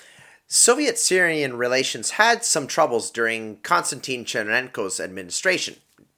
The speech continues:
Uh, Konstantin Chernenko was only in power in the Soviet Union from nineteen eighty-four to nineteen eighty-five. For example, the U S S R entertained strengthening relations with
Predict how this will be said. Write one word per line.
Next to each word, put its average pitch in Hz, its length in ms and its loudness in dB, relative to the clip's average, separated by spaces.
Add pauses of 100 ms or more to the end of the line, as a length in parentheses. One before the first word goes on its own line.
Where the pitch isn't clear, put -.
(220)
Uh, 95 100 -4 (140)
Konstantin 104 500 -8
Chernenko 135 720 -2
was 113 180 -4
only 110 320 -6
in 92 120 -10
power 120 420 2 (340)
in 107 60 -16
the 107 60 -8
Soviet 104 340 -4
Union 104 320 -10
from 101 180 -12
nineteen 98 360 -10
eighty-four 95 420 -6
to - 180 -14
nineteen 78 460 -14
eighty-five. 160 560 -4 (840)
For 233 200 2
example, 214 540 2
the 147 120 -2
U 147 360 -4
S 254 160 2
S - 120 2
R 147 240 8
entertained 131 680 0
strengthening 117 840 -2
relations 123 540 -2
with 110 200 -4